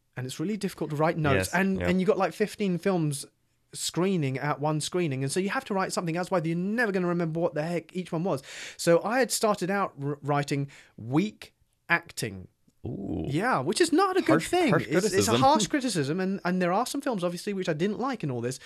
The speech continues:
Speaker 1: But I, but <laughs> by the end,
Speaker 2: Mm-hmm.
Speaker 1: because of the surprise, I had to scratch that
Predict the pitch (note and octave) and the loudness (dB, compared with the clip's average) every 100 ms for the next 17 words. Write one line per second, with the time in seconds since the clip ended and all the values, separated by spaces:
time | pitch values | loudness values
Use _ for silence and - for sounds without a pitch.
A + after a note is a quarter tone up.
0 | - - - _ - A3+ A#3 - _ E4+ | -18 -20 -20 _ 2 4 4 0 _ -12
1 | C#3 D#3+ D3 - - A4+ G3 D3 A#3+ D4+ | 2 2 2 2 2 4 2 4 4 4
2 | E4 D4 E3 - - A2+ G2+ G#2 C#3+ _ | 0 0 -2 -4 -6 -4 -2 -2 -4 _
3 | - - A2+ B2+ D#3 D3 D#3 - E3 G3+ | -14 -10 -10 -4 0 0 -2 -4 -2 0
4 | D4 - - D4 A#3 C3+ D#3 - - - | -2 -4 -4 -4 -2 -2 -4 -8 -18 -14
5 | - F3 G#3 C4 - - C3+ - - - | -6 -4 -2 0 -2 0 -2 -4 -8 -6
6 | G#3 | -6